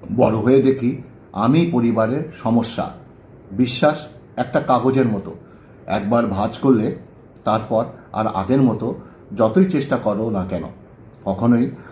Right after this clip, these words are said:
আগের মতো হবে না। চরিত্র আর আয়না দুটোই পরিষ্কার রাখো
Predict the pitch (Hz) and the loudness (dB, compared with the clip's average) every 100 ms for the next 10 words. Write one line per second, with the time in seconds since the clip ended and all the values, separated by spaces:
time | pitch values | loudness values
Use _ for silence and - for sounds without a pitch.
0 | - 104 113 117 110 107 170 - - - | -4 -2 2 2 2 0 -4 -6 -16 -20
1 | - - - 120 120 104 76 - - - | -20 -10 2 4 4 0 -4 -10 -20 -20
2 | - - - - 156 170 170 160 170 - | -20 -20 -10 0 2 2 2 2 2 0
3 | 123 - 117 123 107 87 - - - 104 | -2 2 2 2 2 -2 -10 -20 -12 -2
4 | 135 160 151 131 120 - 120 98 90 80 | 2 2 2 2 0 0 0 0 -6 -12